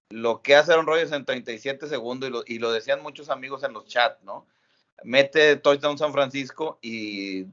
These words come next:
amigos que me marcaron en, o sea, en individual y otros con los que tuve contacto,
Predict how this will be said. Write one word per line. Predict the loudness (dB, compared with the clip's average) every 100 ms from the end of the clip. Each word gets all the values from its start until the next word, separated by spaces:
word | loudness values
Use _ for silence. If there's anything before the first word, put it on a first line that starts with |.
| -2
amigos | 0 4 4 4
que | 2
me | 2
marcaron | 2 4 6 6 6 -2
en, | -12 -14 _ _
o | -20
sea, | -20 -16 -14 -12
en | -10 -8
individual | -6 -4 6 10 10 8
y | 4
otros | -6 -10
con | -14
los | -12
que | -12
tuve | -8 -8
contacto, | -6 -4 -4 -6 -10